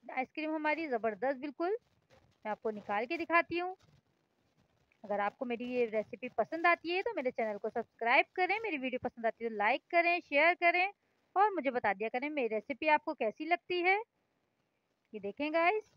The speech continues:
बिल्कुल ज़बरदस्त जम चुकी है और इतनी creamy बनी है, इतनी ज़बरदस्त बनी है ये। आप ज़रूर try करिएगा और मुझे बताइएगा कि कैसी लगी मेरी recipe।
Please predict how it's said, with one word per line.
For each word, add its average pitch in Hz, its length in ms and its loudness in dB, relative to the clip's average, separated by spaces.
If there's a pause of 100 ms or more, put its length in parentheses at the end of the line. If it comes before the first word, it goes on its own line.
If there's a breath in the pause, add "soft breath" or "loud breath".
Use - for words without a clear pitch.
(280)
बिल्कुल 220 260 -8
ज़बरदस्त 220 580 0
जम 285 180 -2
चुकी 320 260 -6
है 339 100 4
और 320 80 6
इतनी 254 220 -6
creamy 254 400 -6
बनी 320 260 0
है, 320 160 2
इतनी 277 220 -6
ज़बरदस्त 214 520 -4
बनी 320 260 -2
है 339 160 -4
ये। 370 240 -2 (840)
आप 208 180 -2
ज़रूर 202 340 0
try 339 260 8
करिएगा 339 520 4
और - 460 -10
मुझे 208 180 -4
बताइएगा 262 600 2
कि 339 140 -4
कैसी 240 300 -4
लगी 311 220 2
मेरी 339 180 0
recipe। 339 560 2